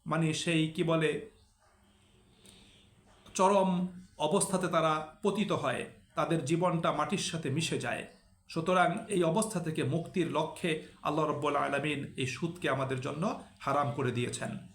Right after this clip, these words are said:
সম্মানিত ভাই এবং বন্ধুরা, আমরা সুদের ব্যাপারে সচেতন থাকব। যদি সুদে লিপ্ত থাকি, তাহলে আমাদের কোনো ইবাদত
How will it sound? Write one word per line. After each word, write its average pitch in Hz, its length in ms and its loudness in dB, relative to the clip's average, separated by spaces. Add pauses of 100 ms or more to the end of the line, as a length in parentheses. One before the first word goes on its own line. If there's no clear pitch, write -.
সম্মানিত 160 380 0
ভাই 143 320 -2
এবং 151 220 -2
বন্ধুরা, 180 500 0 (300)
আমরা 156 540 0 (120)
সুদের 175 360 2
ব্যাপারে 160 480 0 (140)
সচেতন 170 540 0
থাকব। 180 480 -2 (120)
যদি 147 180 -2
সুদে 180 340 2
লিপ্ত 190 320 0
থাকি, 202 480 -2 (180)
তাহলে 156 320 2
আমাদের 147 340 0
কোনো 156 240 -2
ইবাদত 151 520 0